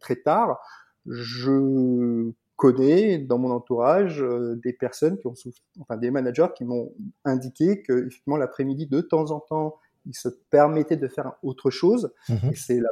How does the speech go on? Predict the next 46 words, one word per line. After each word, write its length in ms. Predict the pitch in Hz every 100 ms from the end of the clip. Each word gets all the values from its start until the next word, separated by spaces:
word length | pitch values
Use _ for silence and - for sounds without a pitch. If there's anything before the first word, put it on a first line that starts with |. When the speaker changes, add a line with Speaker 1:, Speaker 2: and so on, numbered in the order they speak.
| 117
Speaker 1:
beauté 200 | 131 143
du 120 | 127
télétravail 560 | 117 120 120 120 131 123
aussi, 200 | 120 156
c'est 160 | 135
qu'on 380 | 120 120 - 123 -
peut 200 | 156 147
avoir 400 | 131 127 135 131
des 100 | 120
petits 300 | 117 123 -
moments, 480 | 135 131 135 135 117
euh, 20 | 110 _ _ _
où 260 | 147 127 120
on 60 |
fait 300 | 117 127 120 -
autre 260 | 135 135 131
chose 240 | - 135 - _
que 100 | -
du 160 | 131 135
travail. 420 | - 123 143 220 214 _ - - -
Et 100 | 143
du 160 | 139
coup, 420 | 139 196 214 240 - -
faisaient 340 | 139 135 143
des 180 | 135 127
demandes 380 | 123 143 165 151
et 60 |
des 80 | 127
requêtes 400 | 131 131 147 -
à 80 | 135
leurs 320 | 123 123 117
équipes 360 | 123 - 214 220 _ _
quand 100 | 131
ils 80 |
étaient 160 | 123 123
plus 180 | - 175
disponibles 500 | 151 - 143 208 -
le 160 | 143 151
soir. 500 | 160 131 120 - _ _ _
Voilà. 180 | - -
Et 140 | - 123
ces 240 | - 143
personnes-là, 920 | 160 143 - 143 139 139 151 151 139 131
dans 100 | 127
leurs 260 | 131 127
équipes, 440 | 127 - 208 233